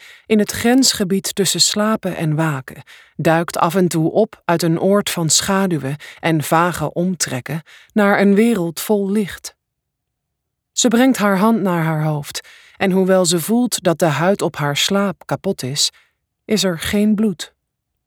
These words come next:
Haar schouder doet pijn. Ze stelt zich voor dat haar huid bont en blauw is op de plek waar zijn vingers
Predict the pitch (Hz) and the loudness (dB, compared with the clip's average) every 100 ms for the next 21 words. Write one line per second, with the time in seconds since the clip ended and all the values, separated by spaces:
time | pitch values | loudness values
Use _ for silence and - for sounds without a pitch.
0 | _ - 175 165 - 180 190 196 165 - | _ -4 -2 0 0 0 0 -2 -6 -8
1 | 170 151 151 - _ _ _ _ _ _ | -6 -6 -8 -14 _ _ _ _ _ _
2 | _ _ _ - 156 - 185 190 - 147 | _ _ _ 0 0 2 2 2 -2 -4
3 | - 170 180 202 170 131 156 143 160 196 | -6 -2 0 0 0 0 -2 0 0 0
4 | 214 - 156 214 233 - 180 175 190 202 | -2 -4 2 4 4 2 2 4 4 2
5 | 180 135 127 - - - - 170 - 156 | 0 -2 -2 -2 -6 -14 -6 -4 -4 -4
6 | - 196 - 165 160 160 175 165 156 139 | 0 0 0 0 0 2 2 2 0 2
7 | 190 165 135 - | 2 0 -2 -6